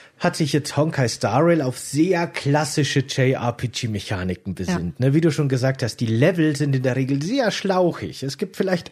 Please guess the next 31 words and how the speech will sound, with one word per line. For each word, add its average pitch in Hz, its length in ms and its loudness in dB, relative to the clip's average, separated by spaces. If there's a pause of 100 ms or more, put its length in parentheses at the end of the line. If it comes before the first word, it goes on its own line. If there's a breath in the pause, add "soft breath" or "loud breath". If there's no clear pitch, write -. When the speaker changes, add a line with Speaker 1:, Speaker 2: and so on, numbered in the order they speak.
(120)
Speaker 1:
ab 202 300 -2
und 180 160 0
zu 175 180 0
mal 165 180 4
so 151 80 2
ein 147 80 0
paar 147 200 0
optionale 135 520 2
Abzweigungen, 117 840 -2 (340 loud breath)
aber 135 140 2
im 131 100 2
Großen 143 300 2
und 143 100 -2
Ganzen 123 300 -2
gibt's - 260 -8
einen 131 280 2
Hauptweg. 143 580 2 (280 loud breath)
Die 123 120 2
Städte, 143 560 2
die 139 100 0
man 139 160 4
besuchen 135 400 0
kann, 135 220 2
sind 131 240 2
relativ 190 920 0
klein, 165 540 0
also 117 220 -2
ver-, - 200 -6
ver-, - 180 -16
verglichen 139 800 -2
mit, 127 240 -2